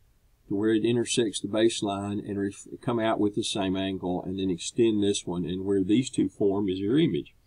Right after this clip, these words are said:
If you draw everything to scale, then you can, then you can know exactly you know, what the angles are, et cetera.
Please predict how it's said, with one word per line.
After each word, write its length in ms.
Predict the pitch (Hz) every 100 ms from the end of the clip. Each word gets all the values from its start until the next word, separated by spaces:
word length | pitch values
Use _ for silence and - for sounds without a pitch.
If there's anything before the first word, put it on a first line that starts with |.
| _ _ _ _ _
If 80 | -
you 60 | 131
draw 240 | 131 156
everything 360 | 143 139 131 104
to 60 |
scale, 480 | 95 - 165 156 123
then 180 | 120 104
you 140 | 107
can, 560 | - 104 95 87 - - _ _ _ _ _ _ _ _ - _
then 200 | - 104
you 140 | 101 95
can 240 | 101 95
know 160 | 95 92
exactly 600 | 85 104 - - 87 - _ _ -
you 80 |
know, 120 | 90 -
what 160 | 98 92
the 120 | 90
angles 300 | 87 85 87
are, 280 | 90 73 60
et 100 | -
cetera. 300 | - - _